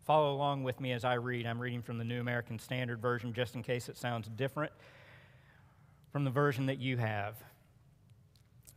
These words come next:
This is attributed to David,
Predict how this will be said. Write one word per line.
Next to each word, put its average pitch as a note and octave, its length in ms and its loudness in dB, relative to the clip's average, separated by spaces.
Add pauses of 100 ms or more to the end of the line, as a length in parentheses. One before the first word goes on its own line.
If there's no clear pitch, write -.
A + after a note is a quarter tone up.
(1120)
This A#2 260 -8
is A#2+ 400 0
attributed B2 600 -2
to A2+ 100 -6
David, A#2 760 0